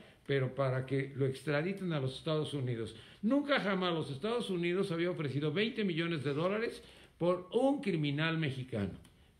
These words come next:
Nunca. Y esto es hace no sé cuántos años de que dicen que mató a Camarena. Hace muchos años,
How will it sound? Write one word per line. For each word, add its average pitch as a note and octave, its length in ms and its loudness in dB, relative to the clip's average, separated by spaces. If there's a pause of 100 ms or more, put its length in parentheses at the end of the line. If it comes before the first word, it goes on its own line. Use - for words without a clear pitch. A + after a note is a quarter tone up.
Nunca. D#4+ 640 6 (460)
Y F3 160 2
esto A#3+ 220 2
es A3+ 160 0
hace G#3 280 2
no F3+ 140 -2
sé E3 120 -2
cuántos D#3 360 -4
años F3 260 0
de D#3+ 80 -2
que C#3 120 -4
dicen D3 260 0
que C#3 100 -6
mató B2+ 280 -2
a C3 80 0
Camarena. F2 520 -2 (500)
Hace F3+ 220 0
muchos F3 260 -2
años, F3 420 -2